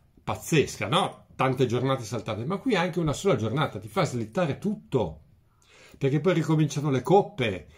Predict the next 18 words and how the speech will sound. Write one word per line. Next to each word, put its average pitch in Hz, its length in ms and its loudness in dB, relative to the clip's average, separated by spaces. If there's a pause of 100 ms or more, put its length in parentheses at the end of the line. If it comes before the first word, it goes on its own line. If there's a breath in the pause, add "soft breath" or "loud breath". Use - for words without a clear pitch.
(140 soft breath)
perché 147 200 -2
non 160 120 2
sai 175 200 0
come 147 220 0
collocarle, 139 1000 0 (180 loud breath)
perché 131 260 0
magari 147 360 2
Napoli, 151 440 2
Juventus, 143 500 0
eccetera, 139 340 0
intanto 165 380 2
giocheranno, 139 800 2 (200 loud breath)
eh, 127 220 -2
fino 151 260 4
a 135 40 2
marzo 117 720 -2
le 117 140 -6
coppe, 101 580 -2